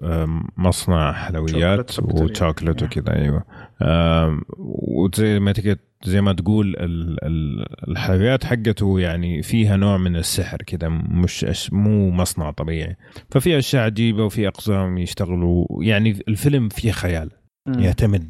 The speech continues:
Speaker 1: بشكل كبير على الخيال. ودائمًا يعني حتى من أيامه، الأيام الفيلم القديم،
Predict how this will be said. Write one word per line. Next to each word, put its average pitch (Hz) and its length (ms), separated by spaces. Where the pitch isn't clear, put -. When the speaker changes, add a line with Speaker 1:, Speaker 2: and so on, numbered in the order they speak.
Speaker 1:
بشكل - 240
كبير 85 360
على 73 80
الخيال. 85 340
ودائمًا 92 1080
يعني 92 800
حتى 104 640
من 90 180
أيامه، 90 460
الأيام 85 480
الفيلم 82 540
القديم، 110 540